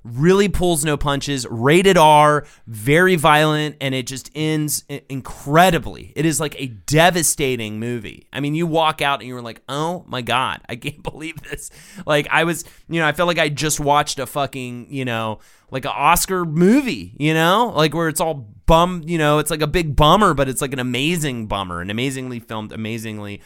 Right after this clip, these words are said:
performed bummer. And on July of twenty fifteen, Hugh Jackman puts out an image of Logan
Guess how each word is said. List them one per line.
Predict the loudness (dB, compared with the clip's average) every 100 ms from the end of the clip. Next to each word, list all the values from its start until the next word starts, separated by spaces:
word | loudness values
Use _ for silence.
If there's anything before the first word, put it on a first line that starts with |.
| -20 _
performed | -14 -12 -10 -10 -10 -16 _ _ -10
bummer. | 0 2 4 2 -2
And | -2 -2 -2 -2
on | -4 -4 -4
July | -6 -2 2 4 4 2 2
of | 0 0 -4 -12 -16
twenty | -6 0 0 0
fifteen, | -2 -4 -4 -8 -6 -10 -16 -14
Hugh | -6 -4
Jackman | 0 0 0 -4
puts | -4 -6 -2
out | -2
an | -4
image | -6 -6 -6
of | -4 -4
Logan | 0 0 0 -2 -8